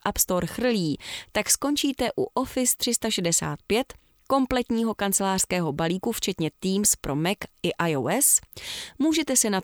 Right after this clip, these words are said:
tím pohoršovat, ale tak to je. Adobe Photoshop, Illustrator, Creator a pro I O S Scan. Opět napříč zařízeními a jasný lídr. Signer, elektronické podpisy dokumentů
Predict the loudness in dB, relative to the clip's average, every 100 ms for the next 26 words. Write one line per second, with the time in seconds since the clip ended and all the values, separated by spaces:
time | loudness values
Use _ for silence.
0 | -2 -2 0 0 0 2 0 0 -2 -6
1 | -18 _ 0 0 -2 -6 -2 0 2 0
2 | -4 _ -16 -16 -6 -2 2 2 0 0
3 | -2 -2 -2 0 -2 -4 -2 0 2 0
4 | 0 0 0 -2 -2 -2 -2 0 0 0
5 | 0 0 -2 -4 -2 -4 -2 0 0 4
6 | 4 4 2 2 2 2 -2 -8 -20 -20
7 | _ _ _ _ -2 0 0 0 0 -2
8 | 0 0 0 -2 0 0 2 2 4 4
9 | 4 4 2 0 -4 _ _ -2 0 2
10 | 2 2 0 0 0 0 0 -2 -8 -20
11 | -20 -20 -20 _ _ _ 2 4 4 2
12 | 0 -2 _ _ 0 2 0 0 0 0
13 | -2 -2 -4 -2 0 2 0 -2 0 0
14 | 0 -2 -2